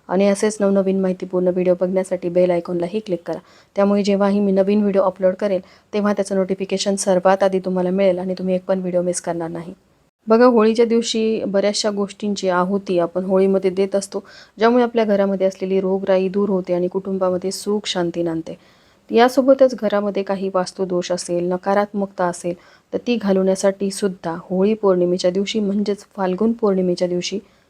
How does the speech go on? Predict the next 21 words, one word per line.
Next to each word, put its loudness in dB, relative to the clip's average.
काही 2
विशेष 0
उपाय 0
करावेत. -4
बघा, 4
घरामध्ये 2
जर 2
नकारात्मकता -2
असेल, -4
वास्तुदोष 0
असतील, -2
तर -6
त्याचा 2
परिणाम 2
आपल्या -2
कुटुंबावरती 0
होतो. -2
म्हणजेच 2
पती-पत्नीमध्ये 0
वादविवाद 2
होतात, -6